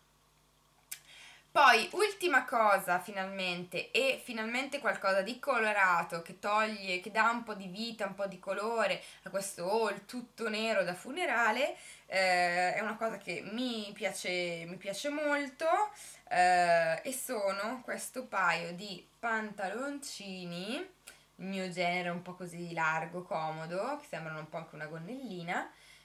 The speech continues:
eh, sempre appunto di H e M. Questi li ho pagati quattordici e novantanove, ah, però, eh, vabbè, dai, fa niente, ci può stare. E sono questi qui, con questa fantasia,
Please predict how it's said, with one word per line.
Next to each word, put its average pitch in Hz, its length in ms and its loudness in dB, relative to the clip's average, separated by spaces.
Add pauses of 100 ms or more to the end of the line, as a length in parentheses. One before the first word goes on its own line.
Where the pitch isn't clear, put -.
(100)
eh, 185 360 0
sempre 170 300 -4
appunto 170 400 -10
di 165 240 -8
H 156 240 -6
e 233 300 -4
M. 180 240 -8 (640)
Questi 240 680 2
li 247 100 -2
ho 185 120 4
pagati 226 440 -2
quattordici 190 680 -6
e - 20 -8
novantanove, 175 680 -4
ah, 440 140 -6
però, - 360 -8 (960)
eh, - 100 -16
vabbè, - 240 -16
dai, 78 200 -14 (120)
fa - 80 -16
niente, - 360 -20
ci - 120 -18
può - 120 -20
stare. - 380 -18 (1400)
E 175 120 -14
sono 170 560 -10 (200)
questi - 540 -12 (180)
qui, - 260 -14
con 196 200 -10
questa 185 300 -4
fantasia, 185 1080 0